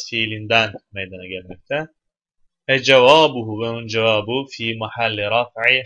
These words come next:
haberin men. Evet, haberi de bu. Ya'mel fi'lun muzari'un. Muzari fiildir. Fi'lü şartı, şart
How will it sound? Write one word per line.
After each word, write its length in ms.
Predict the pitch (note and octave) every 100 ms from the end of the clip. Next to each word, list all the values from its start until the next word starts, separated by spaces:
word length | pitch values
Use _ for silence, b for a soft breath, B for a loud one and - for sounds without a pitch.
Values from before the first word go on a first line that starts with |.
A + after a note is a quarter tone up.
| -
haberin 840 | B2+ A#2+ A2+ G#2+ B2 C#3+ D3 D3 _ _ _ -
men. 220 | A2 F#2+ _ _ _ _ _ _ _ _ _ _ _ _ _ _ _ _ _ _ _ _ _ _ -
Evet, 180 | A2 -
haberi 320 | A2+ G2+ G2
de 80 | A#2+
bu. 180 | A2 F2+ _ _ _ _ _ -
Ya'mel 680 | B2 D#3+ E3+ D3+ D#3 F3 - - _ _ _ _ _ _
fi'lun 760 | - D#3+ E3 D3 D3 D3 D3 B2+
muzari'un. 840 | B2 C3 C#3 C#3 A#2+ G#2+ G2 F#2+ G#2+
Muzari 440 | A#2+ A#2+ A#2 G#2+ G#2
fiildir. 560 | - A#2 A#2 C3 C#3 -
Fi'lü 380 | F#3+ F#3+ D3+
şartı, 680 | C3+ - - B2+ A2+ - G2+
şart 360 | - - C3+